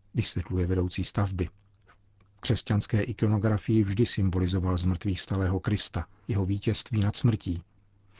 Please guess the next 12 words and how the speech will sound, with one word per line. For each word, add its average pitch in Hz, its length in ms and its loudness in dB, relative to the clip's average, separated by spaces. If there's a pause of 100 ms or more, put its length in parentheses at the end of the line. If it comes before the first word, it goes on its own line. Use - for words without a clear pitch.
(260)
Vítězný 113 520 4
kříž 139 420 0
Sagrada 107 520 2
Familia 110 580 4
měří 98 360 0
sedm 110 340 0
a 110 80 -4
půl 113 200 2
metru, 104 360 0 (420)
váží 92 340 0
osmnáct 104 760 0
tun 107 300 0